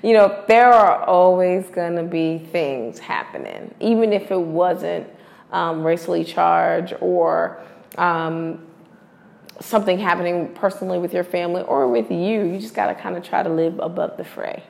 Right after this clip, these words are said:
<laughs> right? And, and just try to figure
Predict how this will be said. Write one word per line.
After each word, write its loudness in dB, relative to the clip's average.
<laughs> -
right? 2
And, 0
and 0
just -4
try 8
to 2
figure 6